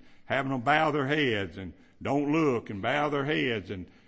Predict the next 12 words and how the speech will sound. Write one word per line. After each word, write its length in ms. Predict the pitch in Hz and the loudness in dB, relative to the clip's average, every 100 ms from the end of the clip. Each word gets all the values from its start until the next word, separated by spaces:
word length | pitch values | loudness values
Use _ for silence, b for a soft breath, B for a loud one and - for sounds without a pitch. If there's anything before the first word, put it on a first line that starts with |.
| B | B
and 220 | 98 92 | -8 -6
thanking 460 | 143 156 160 127 107 | -2 0 0 -2 -4
people 360 | 139 139 110 | -2 -2 -4
for 140 | 98 85 | -8 -4
raising 400 | 131 151 143 147 | 0 0 -2 -4
their 100 | 127 | -4
hand, 460 | 151 147 110 98 | -2 0 -2 -4
and, 140 | 87 - b b b | -8 -14 b b b
and 140 | - 113 | -6 2
all 240 | 139 143 | 4 4
this. 480 | 131 151 131 107 - | 2 0 2 0 -4
And, 180 | 95 | -8